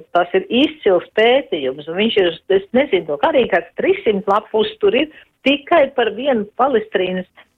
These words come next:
nu, par rakstības metodi, kas ir, nu,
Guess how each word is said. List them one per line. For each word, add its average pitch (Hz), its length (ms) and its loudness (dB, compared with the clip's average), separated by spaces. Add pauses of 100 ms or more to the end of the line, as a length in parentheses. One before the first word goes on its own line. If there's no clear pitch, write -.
(180)
nu, 202 100 2 (220)
par 170 200 -2
rakstības 190 680 -2
metodi, 139 1040 -2
kas - 260 -4
ir, 202 160 2 (320)
nu, 226 160 0